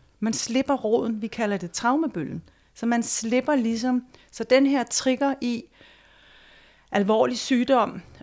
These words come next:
Øh, kan jeg risikere at dø af det her? Skal jeg samme vej? Hvad er det for nogle, øh, tanker, der løber igennem? Og så skal jeg også sige, at jeg laver også foredrag og den slags ting, og har i mange år, siden jeg blev selvstændig i ti år, lavet foredrag for kræftramte.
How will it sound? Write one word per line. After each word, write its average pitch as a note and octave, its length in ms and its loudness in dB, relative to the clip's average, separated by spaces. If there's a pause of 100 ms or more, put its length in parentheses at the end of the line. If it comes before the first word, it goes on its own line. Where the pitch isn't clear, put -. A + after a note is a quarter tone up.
(120)
Øh, G#3+ 520 2
kan A#3 180 -4
jeg A3+ 120 -2
risikere A#3 380 -2
at - 140 -10
dø D#4 220 0
af C#4+ 80 -4
det C#4 180 -2
her? C4 280 0
Skal A3 220 -6
jeg F#3 160 -2
samme A#3 440 0
vej? A#3+ 460 2 (360)
Hvad A#3+ 200 -4
er - 120 -2
det A3+ 120 -4
for A#3 140 -6
nogle, G3+ 640 -2 (140)
øh, F3+ 120 -6
tanker, A#3 400 -2
der B3 120 -2
løber G3+ 280 -2
igennem? A3 600 -4 (640)
Og G3 180 -6
så A3+ 100 -6
skal - 160 -4
jeg G3+ 100 0
også G#3 240 -4
sige, G#3 480 -6
at F3+ 160 -6
jeg F3 580 -2
laver F3 340 -4
også D#3+ 280 -8
foredrag B3 460 -2
og G3 100 -4
den G3 120 -4
slags G3 280 -10
ting, - 320 -8
og F#3 100 -6
har F3+ 220 -4
i - 80 -8
mange G3+ 380 -4
år, F#3 160 -4
siden G3 160 -4
jeg G3 100 -6
blev F#3 100 -8
selvstændig F3+ 480 -6
i E3+ 40 -12
ti A3+ 240 -8
år, F#3 220 -4
lavet E3+ 320 -6
foredrag F3+ 440 -6
for - 80 -14
kræftramte. F#3+ 720 -6